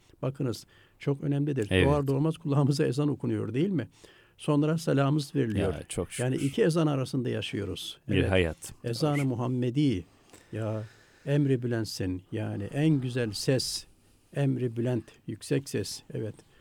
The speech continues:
Speaker 2: Hocam, bazı şeylerin kıymetini, değerini anlamak için illaki ezansız semtlerde büyümek, ezansız semtlerde mi yaşamak gerekiyor?
Speaker 1: Gerekmiyor tabii
Speaker 2: Ya.
Speaker 1: ama insanoğlunun
Speaker 2: Ya.
Speaker 1: tabiatında var. İşte böyle, e,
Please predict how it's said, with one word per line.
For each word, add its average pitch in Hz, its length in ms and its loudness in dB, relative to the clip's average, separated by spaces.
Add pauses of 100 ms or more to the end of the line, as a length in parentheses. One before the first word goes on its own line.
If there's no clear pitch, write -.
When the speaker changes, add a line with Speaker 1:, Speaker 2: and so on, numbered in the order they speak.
(560)
Speaker 2:
Hocam, 113 380 4
bazı 90 300 4
şeylerin 92 420 2
kıymetini, 87 640 0
değerini 87 320 2
anlamak 87 440 0
için - 380 -4
illaki 92 520 2
ezansız 87 580 -2
semtlerde 85 760 0
büyümek, 82 500 -2
ezansız 85 500 -2
semtlerde 85 600 0
mi 104 120 0
yaşamak 85 480 -2
gerekiyor? - 640 -10 (180)
Speaker 1:
Gerekmiyor 220 500 4
tabii 170 260 2
Speaker 2:
Ya. - 60 2
Speaker 1:
ama 220 220 2
insanoğlunun 196 600 0
Speaker 2:
Ya. 180 100 -2
Speaker 1:
tabiatında 175 600 0
var. 117 140 0
İşte 139 320 -4
böyle, 139 320 0 (180)
e, 131 440 0